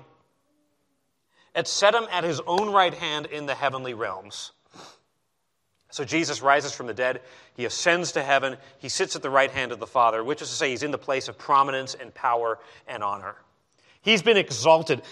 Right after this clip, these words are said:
Now, Paul is giving, is sort of riffing on Psalm one ten, verse one, where David writes, "The Lord," okay, Yahweh Jehovah, "said unto my Lord Adonai, 'Sit thou at my right hand until I make thine enemies thy footstool.'" To say that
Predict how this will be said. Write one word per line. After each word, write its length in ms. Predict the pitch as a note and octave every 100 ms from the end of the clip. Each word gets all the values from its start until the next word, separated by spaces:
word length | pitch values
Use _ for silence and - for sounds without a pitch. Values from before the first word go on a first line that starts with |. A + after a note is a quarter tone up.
| -
Now, 160 | E3+ D3
Paul 420 | - - A#3 B3+
is 120 | F3
giving, 320 | G#3 G3 E3+
is 280 | F3 F3+ F3+
sort 120 | G#3
of 160 | D#3 A#2+
riffing 440 | F3 A3 G#3 F#3
on 140 | D3+ C3+
Psalm 380 | - D3+ D3
one 220 | C3+ D3+ D3
ten, 260 | D#3 C#3+
verse 240 | C3 B2 A#2+
one, 260 | C3 A2 - - - -
where 120 | D3+
David 320 | C#3 F#3 G#3
writes, 400 | E3 D#3+ D#3 - - - _ _ _ -
"The 100 | E3+
Lord," 560 | F3+ A3 A#3 A#3+ G3 - - _ _ _ _ _ _ -
okay, 200 | B2+ A2
Yahweh 420 | A2 C#3+ D#3+ D#3+
Jehovah, 460 | D3 D3 C#3 D3+ C#3
"said 160 | F#3 F#3
unto 180 | E3
my 240 | E3 E3 G3
Lord 300 | F3+ D#3+ C3+
Adonai, 500 | D3 D#3 C#3+ C#3 E3 - _ _ _ _
'Sit 420 | - - C#4 -
thou 240 | A#3+ A#3+
at 80 | A3+
my 140 | G3 G3
right 280 | F#3+ F#3
hand 220 | E3+ F3+ E3
until 260 | D3+ G3
I 100 | F3+
make 260 | D#3 F3 F3
thine 180 | E3 D3
enemies 360 | D#3 D#3+ E3
thy 120 | C#3+
footstool.'" 600 | B2+ D3 - - B2+ A#2+ _ _ _ _ _ _ _ _ _
To 100 | F3
say 300 | - A3 A3
that 240 | F#3 G3